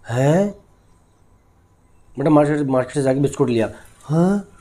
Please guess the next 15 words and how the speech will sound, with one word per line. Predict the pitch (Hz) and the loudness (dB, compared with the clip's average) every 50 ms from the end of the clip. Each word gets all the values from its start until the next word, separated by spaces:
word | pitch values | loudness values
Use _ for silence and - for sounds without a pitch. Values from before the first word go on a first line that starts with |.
| - - - _ _ _ - - | -20 -20 -20 _ _ _ -8 -4
और | 131 | -2
उसमें | 131 139 151 | 2 2 2
नीचे | 156 165 143 143 | 2 2 0 -2
टाइटल | - 156 143 135 160 | 0 0 0 2 2
लिख | 151 156 156 | 2 0 0
के | 156 165 | 0 0
आता | 143 127 117 135 | 0 0 0 -4
है, | 123 131 147 - - - - - - - - - - - _ _ _ - - | -6 -8 -12 -16 -20 -20 -20 -20 -20 -20 -20 -20 -20 -20 _ _ _ -6 -2
"मेरा | 135 156 170 | 2 2 4
दोस्त | 160 156 165 131 147 | 4 2 0 -2 -2
भांग | 139 117 113 131 131 | 0 0 2 0 0
फूंक | 131 127 110 - | -2 -4 -8 -8
के | - 113 | -6 -6
आया।" | 101 95 90 87 85 - - - - - | -6 -6 -6 -8 -12 -16 -20 -12 -4 0
<clears throat> | 190 214 202 208 170 | 2 2 2 2 0